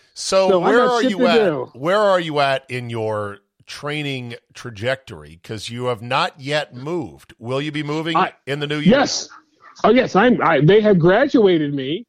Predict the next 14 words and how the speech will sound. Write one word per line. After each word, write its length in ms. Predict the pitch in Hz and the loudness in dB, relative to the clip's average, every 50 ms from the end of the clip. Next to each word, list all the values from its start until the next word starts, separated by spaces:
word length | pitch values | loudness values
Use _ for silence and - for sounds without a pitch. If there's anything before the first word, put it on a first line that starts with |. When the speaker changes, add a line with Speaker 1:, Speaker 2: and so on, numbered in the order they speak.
| _ _ _ _ _ _ _ _ _ _ _ - | _ _ _ _ _ _ _ _ _ _ _ -4
Speaker 2:
And, 280 | 170 185 185 185 175 180 | 0 2 2 2 4 4
uh, 300 | 175 170 170 170 170 165 | 4 4 4 4 4 2
yeah, 400 | 160 170 208 277 339 339 208 131 113 | 0 0 0 0 0 -2 -6 -6 -6
I 140 | 127 147 156 | -2 0 2
will 120 | 160 160 | 2 2
be 120 | 156 165 170 165 | 2 2 0 2
moving 360 | 170 180 180 180 185 185 185 - | 4 4 4 4 2 0 -2 -2
to 540 | - - 180 170 170 170 165 170 165 165 - _ _ _ _ _ _ _ _ _ - | 0 4 4 6 8 8 6 6 4 2 -2 _ _ _ _ _ _ _ _ _ -8
Madison 520 | - 151 165 180 202 208 220 202 - 208 196 | -4 -2 0 0 2 2 0 2 2 0 0
Heights 440 | 165 185 196 202 214 202 - - - | 2 2 2 2 0 0 -8 -14 -8
slash 400 | - 180 185 185 190 190 - - | -4 -2 0 0 0 -2 -4 -4
Lynchburg 640 | 175 170 196 214 - - - 196 196 202 202 202 196 | -2 0 0 0 -2 -4 -2 0 2 2 2 0 -2
slash 720 | - - - 180 180 180 185 180 180 170 - - - - _ _ _ _ _ _ _ _ _ - | -6 -6 -2 0 2 4 4 2 2 0 -4 -12 -20 -20 _ _ _ _ _ _ _ _ _ -8
Riverville, 920 | 139 143 180 208 202 220 214 180 180 208 208 208 208 208 214 214 214 196 | -2 2 4 4 6 4 4 4 4 4 4 4 4 4 2 0 -2 -4